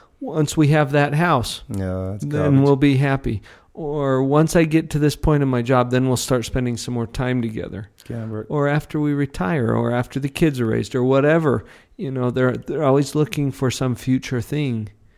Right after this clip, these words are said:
Speaker 2: Yep.
Speaker 1: to happen so that they can be happy.
Speaker 2: And you know what will happen is they go find that little spark of happiness somewhere else. 'Cause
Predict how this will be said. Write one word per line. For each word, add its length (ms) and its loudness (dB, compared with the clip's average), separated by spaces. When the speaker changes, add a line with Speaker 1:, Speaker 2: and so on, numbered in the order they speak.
Speaker 2:
Yep. 200 -10
Speaker 1:
to 440 2
happen 520 0
so 160 -4
that 200 -6
they 100 -4
can 240 -8
be 140 -4
happy. 520 -6
Speaker 2:
And 100 -2
you 80 0
know 140 0
what 180 2
will 160 2
happen 380 0
is 240 -4
they 160 0
go 100 0
find 420 -2
that 140 0
little 180 0
spark 360 -2
of 40 -6
happiness 380 -2
somewhere 300 -2
else. 180 -2
'Cause 220 -6